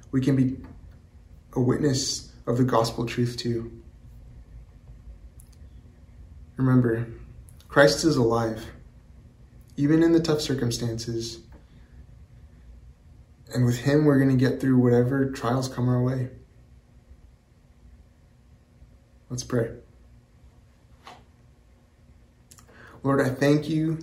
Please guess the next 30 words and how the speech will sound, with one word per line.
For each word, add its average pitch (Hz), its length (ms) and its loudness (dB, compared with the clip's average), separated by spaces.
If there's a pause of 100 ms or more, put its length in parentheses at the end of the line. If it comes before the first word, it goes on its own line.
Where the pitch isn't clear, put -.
that 120 380 -2
you 135 160 4
are 127 100 6
the 113 80 4
God 117 320 2
Most 117 240 -4
High. 107 300 -10 (1000)
I - 40 -16
thank 127 240 -2
you 127 80 0
for 127 100 -4
your 117 120 0
Son, 127 540 0 (880)
Jesus, 117 680 0
and 113 180 -8
I 113 100 -6
thank 127 300 -4
you 135 300 -4 (140)
that 117 100 -10
he 165 200 0
made 156 200 6
a 135 40 2
way 120 300 4
for 120 200 -4
us - 420 -8 (460)
to 127 120 -4
be 123 140 4
with 117 160 0
you, 113 160 -6
God. 110 340 -8